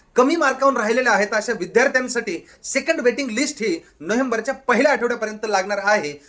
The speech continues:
आणि ती ऑफिशियल वेबसाईटवरती त्या ठिकाणी येणार आहे. त्याच्यानंतर मला आता कॉल मेसेज सुरू झाले की जे विद्यार्थी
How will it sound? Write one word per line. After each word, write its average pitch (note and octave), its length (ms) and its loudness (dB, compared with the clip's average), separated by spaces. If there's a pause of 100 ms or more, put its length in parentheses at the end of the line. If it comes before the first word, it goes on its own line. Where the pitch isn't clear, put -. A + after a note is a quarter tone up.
आणि F3 140 -6
ती A#3 400 -6 (140)
ऑफिशियल C4 400 -2
वेबसाईटवरती A#3 540 -2
त्या G3 120 -4
ठिकाणी G3 260 -6
येणार G#3 220 2
आहे. B2+ 180 -8 (580)
त्याच्यानंतर D4 600 0
मला C#4+ 180 0
आता C#4 160 -2
कॉल C4+ 360 -2
मेसेज D4 300 -2
सुरू C#4 260 -4
झाले B3 280 0
की - 360 -14
जे B3 200 -4
विद्यार्थी A3 520 -2